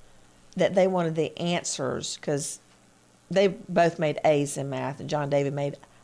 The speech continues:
a ninety-nine point eight. They wanted the twins to give them answers to the final exam. They said no.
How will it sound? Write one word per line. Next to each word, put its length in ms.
a 100
ninety-nine 640
point 340
eight. 380
They 240
wanted 260
the 80
twins 600
to 100
give 300
them 160
answers 500
to 120
the 80
final 320
exam. 540
They 240
said 320
no. 300